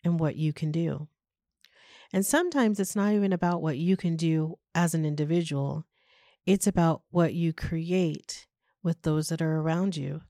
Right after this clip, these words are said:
that get you to where it is that you want to go. Apply the vision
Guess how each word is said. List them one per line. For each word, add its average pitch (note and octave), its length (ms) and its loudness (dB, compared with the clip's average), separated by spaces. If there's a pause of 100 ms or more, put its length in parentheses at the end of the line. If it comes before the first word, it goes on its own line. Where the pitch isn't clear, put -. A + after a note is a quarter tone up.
(100)
that D#3+ 200 -2
get - 320 -2
you D#3 140 -2
to - 200 -6
where D3 280 0
it C#3+ 100 0
is C#3 200 -2
that C#3+ 140 -4
you D3 120 -4
want C#3 160 -2
to C3+ 60 -4
go. C#3+ 420 -8 (2250)
Apply F#3 760 0
the G3+ 100 0
vision E3 520 -2